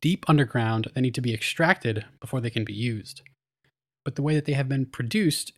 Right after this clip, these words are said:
means that their energy potential is significant. Um, and I'll quote Mitchell here. "Fossil fuels are forms of energy in which great quantities of space and time have been compressed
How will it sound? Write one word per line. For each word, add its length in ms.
means 320
that 100
their 160
energy 300
potential 500
is 220
significant. 540
Um, 220
and 100
I'll 60
quote 340
Mitchell 240
here. 300
"Fossil 280
fuels 360
are 120
forms 440
of 80
energy 500
in 100
which 200
great 360
quantities 600
of 80
space 380
and 120
time 440
have 240
been 160
compressed 640